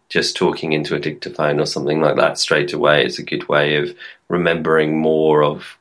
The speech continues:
of what you dreamed and, uh, not, uh, activating your analytical brain too much, too quickly.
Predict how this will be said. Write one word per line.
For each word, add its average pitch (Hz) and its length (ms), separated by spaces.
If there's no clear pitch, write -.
of 80 120
what 78 200
you 78 120
dreamed 73 540
and, 73 400
uh, 76 340
not, 82 320
uh, 80 400
activating 80 760
your 76 220
analytical 71 680
brain 71 600
too 71 200
much, - 480
too - 220
quickly. - 560